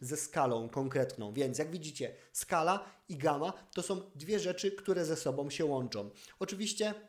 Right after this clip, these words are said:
to już jest takie mocno teoretyczne, ponieważ jeżeli ktoś tam powie skala C-dur, no to tam się machnie ręką, nie będziemy mu-, mówić, że hej, słuchaj, to jest szablon i nie można w ten sposób mówić, ponieważ skala i gamma to nie jest to samo.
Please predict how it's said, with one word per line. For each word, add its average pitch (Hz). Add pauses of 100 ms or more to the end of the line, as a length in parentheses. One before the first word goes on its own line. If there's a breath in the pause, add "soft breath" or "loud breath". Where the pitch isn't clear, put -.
(800)
to 170
już 175
jest 160
takie 190
mocno 202
teoretyczne, 190
ponieważ 147
jeżeli 160
ktoś 160
tam 156
powie 151
skala 156
C-dur, 175 (280 loud breath)
no 180
to 180 (180)
tam 165
się 180
machnie 175
ręką, 175
nie 170
będziemy 180
mu-, 156
mówić, 156
że 139 (240 loud breath)
hej, 139
słuchaj, 135
to 143
jest 120
szablon 113
i 139
nie 127
można 165
w -
ten 117
sposób 123
mówić, 110
ponieważ 123
skala 147
i 175
gamma 120
to 147
nie 113
jest 123
to 135
samo. 113